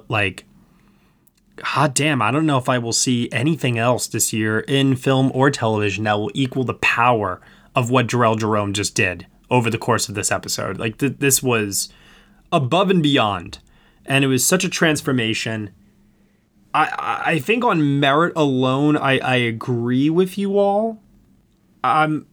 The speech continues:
I, I, I, I, I gotta ask you guys, is Jared Harris the number two for you guys? Because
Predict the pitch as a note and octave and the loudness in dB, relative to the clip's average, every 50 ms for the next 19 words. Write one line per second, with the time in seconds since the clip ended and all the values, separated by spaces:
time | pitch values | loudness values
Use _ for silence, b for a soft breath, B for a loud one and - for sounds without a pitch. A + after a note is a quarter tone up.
0 | _ _ _ _ - C#3 D3 D3+ - - B2+ C3 C#3+ C#3 C#3+ - - - C#3 C#3 | _ _ _ _ -2 -2 -2 -2 -2 -2 -2 -2 -2 -2 -2 -2 -4 -4 -6 -6
1 | C#3 - - C3+ - - - - C2 A#2 D#3 D#3 D#3 G3+ A3+ A3 - F3+ F3 E3+ | -4 -2 -2 -2 -2 -4 -6 -4 0 0 0 2 2 2 2 2 2 2 2 0
2 | E3 - C#3+ C3+ C3+ B2 A#2 A2+ A#2+ - - - D#3+ D#3 A#2 - - F#3 F#3+ G#3 | 0 0 0 2 2 2 2 0 -2 -4 -4 0 0 0 0 0 2 2 4 4
3 | A3+ A3 E3+ D#3 E3 E3+ F3 F3+ F3+ - D#3+ D3+ D3+ D3+ D3 D3+ - - - D3+ | 2 2 0 0 2 2 2 2 0 2 2 2 2 2 2 0 -2 -2 0 0
4 | D3+ D3 - F3 E3 E3+ E3+ D#3+ F3+ F3+ F3+ F3+ F#3 F3+ D#3 C3 C#3 C3 - - | 0 0 0 0 0 0 2 2 2 2 2 2 0 0 -2 -2 -4 -4 -2 0
5 | C3+ B2+ B2 A#2+ A#2 A#2 A2+ A2 A2 - - - | 0 2 2 2 2 2 0 -2 -4 -6 -8 -8